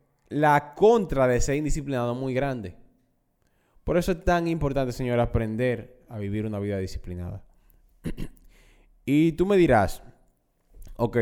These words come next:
Tomás, me compraste. Ya, es verdad, tengo que cambiar mi estilo de vida, tengo que ser disciplinado. ¿Qué hago?". Bueno, no hay un, eso no, no funciona tan fácil.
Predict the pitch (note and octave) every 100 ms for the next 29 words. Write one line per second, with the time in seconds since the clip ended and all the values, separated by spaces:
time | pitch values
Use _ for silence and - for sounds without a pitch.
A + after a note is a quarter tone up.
0 | G2+ G2+ F#2+ - F#2+ F#2+ F#2 G2 F2+ -
1 | - - - _ _ _ _ _ _ _
2 | _ _ - G#2 G2 G2 G2+ F#2 D#2+ -
3 | G2 G#2 G#2+ G#2 G2+ G2 F#2 G#2 G#2 G2
4 | D3+ C#3+ A#2 A2 G#2+ G2 F#2+ F#2+ F#2+ F2
5 | - _ _ _ _ _ _ - G#2+ F2
6 | D2 - _ _ _ _ _ _ _ -
7 | A2 C3 B2+ - - C#3 F3 A#3 A3 -
8 | - D#3+ - - - _ _ _ _ -
9 | - _ _ _ _ - D3+ - G3+ -
10 | C4+ A#3 G#3 D#3 F#3+ G3 G3+ G3+ F#3+ F3
11 | F3 D#3 C#3 B2 - - - -